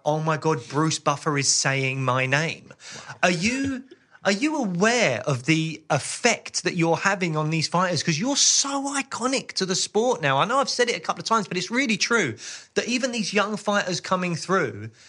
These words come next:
as soon as you start saying the name, they're looking you in the eye. They're having a moment of,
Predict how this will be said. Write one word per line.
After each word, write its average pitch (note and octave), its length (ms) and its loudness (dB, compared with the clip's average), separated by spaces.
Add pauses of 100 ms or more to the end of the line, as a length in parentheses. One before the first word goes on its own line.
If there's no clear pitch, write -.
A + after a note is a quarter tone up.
(380)
as C#3 100 -8
soon C4+ 280 2
as G#3+ 100 2
you B3 200 2
start A3+ 220 2
saying A3 180 -2
the G#3+ 80 0
name, G3 240 2
they're E3 100 2
looking F#3+ 340 0
you G3+ 200 2
in F3+ 100 2
the E3 120 2
eye. C#3+ 260 2 (360)
They're A#3+ 220 6
having F3+ 240 -2
a E3 60 -2
moment E3+ 240 0
of, D3 100 -6